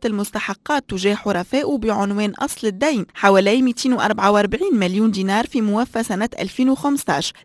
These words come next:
تم تمويلها عن طريق الموارد العادية للبنك وعن طريق الموارد الخصوصية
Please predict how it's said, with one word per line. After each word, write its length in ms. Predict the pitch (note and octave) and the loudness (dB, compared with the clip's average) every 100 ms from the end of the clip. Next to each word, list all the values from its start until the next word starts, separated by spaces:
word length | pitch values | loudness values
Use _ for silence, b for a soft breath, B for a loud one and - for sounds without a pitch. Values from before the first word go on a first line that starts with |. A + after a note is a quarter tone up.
| - | 0
تم 180 | G3 | 0
تمويلها 580 | F#3+ F3 F3 G3 B3+ D4 | 0 0 0 0 2 2
عن 140 | B3+ G3+ | 0 -2
طريق 380 | E3+ F3+ G#3 | 0 0 0
الموارد 520 | G3+ F#3+ F3+ G3+ G3+ G3 | 0 0 2 2 2 0
العادية 520 | F#3 F3 F3 A#3 G#3 | 0 0 0 0 0
للبنك 520 | E3+ D#3 F3 G#3+ - | 0 0 0 0 -2
وعن 200 | G#3 G3+ | 0 0
طريق 380 | G3 F3+ G#3+ - | -2 -2 -2 -2
الموارد 480 | G3+ F3+ A3 A#3+ G3 | 0 2 2 2 0
الخصوصية 840 | G3+ G#3+ G#3 A3 E4 D4 F3 F3 | -2 -6 -6 -2 2 4 4 4